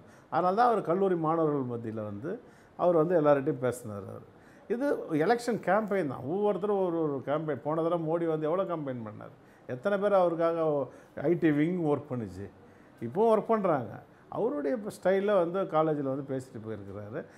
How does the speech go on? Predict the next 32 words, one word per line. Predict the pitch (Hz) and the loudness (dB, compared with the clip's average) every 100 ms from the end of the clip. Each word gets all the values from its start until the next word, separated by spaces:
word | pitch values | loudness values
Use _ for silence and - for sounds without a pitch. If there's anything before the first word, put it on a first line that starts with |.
| - | -18
அது | - 175 226 | -6 -2 2
இளைஞர்கள் | 170 208 247 262 208 | 4 4 4 4 2
மத்தியில | 185 165 156 | 2 0 -2
அது | 214 202 131 | -4 -6 -6
கவர்ந்திருக்கு. | 170 220 214 151 107 107 110 - - - _ | -4 -4 -4 -6 -6 -8 -8 -12 -20 -20 _
இன்னைக்கு | 139 165 190 | -4 0 2
இருக்கிற | 220 | 4
இளைஞர்களை | 196 170 175 170 151 143 190 | 4 4 4 4 2 2 2
அது | 175 127 | 0 -2
பிடிச்சிருக்கு. | 165 165 160 113 104 113 - - - - | -8 -8 -8 -8 -10 -14 -16 -20 -20 -12
அது | - 208 233 | -2 2 2
வந்து | 202 214 | 2 2
வாக்கு | 196 240 - 208 | 2 2 2 -2
வங்கியா, | 185 175 | 2 2
புதிய | 170 - 214 262 | 0 -2 0 4
வாக்காளர்கள், | 208 190 180 156 135 113 - | 6 4 2 0 0 -2 -8
அந்த | 131 | -8
பதினெட்டு | 120 160 196 180 | -4 -2 -2 -2
வயசுக்கு | 180 190 190 190 208 220 - - - - | -2 -2 -4 -4 -4 -4 -8 -20 -16 0
மேல | 175 190 | 4 6
இன்னைக்கு | 180 156 147 | 6 4 0
புதுசா | 170 180 | -2 -2
போட | 139 151 | 0 0
போற | 135 131 123 143 | 0 0 0 -2
வாக்காளர்கள் | 147 139 120 113 190 - - - | 0 0 0 -2 -4 -8 -18 -10
கண்டிப்பா | - 180 202 170 208 196 170 147 131 120 | -4 0 2 4 6 8 6 4 2 0
ராகுலை | 139 139 151 127 | 0 0 2 0
வந்து | 117 120 156 - | 0 -2 -6 -6
பிரைம் | 135 | -6
மினிஸ்டரா | 131 123 117 101 | -6 -6 -8 -8
கொண்டு | 117 117 | -8 -8
வர்றதுக்கு | 110 104 - 107 190 | -8 -10 -14 -10 -10